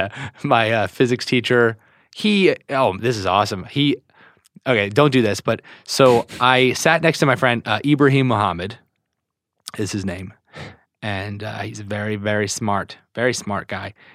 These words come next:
uh, for a physics test. And I, you know, I, I know, I knew what I was doing. I was doing it, but I made so many jokes in the class. I felt like he was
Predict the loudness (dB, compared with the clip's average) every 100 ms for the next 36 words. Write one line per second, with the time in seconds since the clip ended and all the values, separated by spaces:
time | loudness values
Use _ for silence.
0 | _ -2 4 4 6 2 2 -4 -2 -2
1 | -2 -4 -2 0 0 2 2 2 2 0
2 | 2 4 4 4 6 6 4 6 6 6
3 | 6 4 4 4 4 0 0 0 2 4
4 | 4 2 2 2 2 -2 0 2 2 2
5 | 0 -2 -2 -2 -6 4 6 6 4 0
6 | 2 4 6 4 0 -8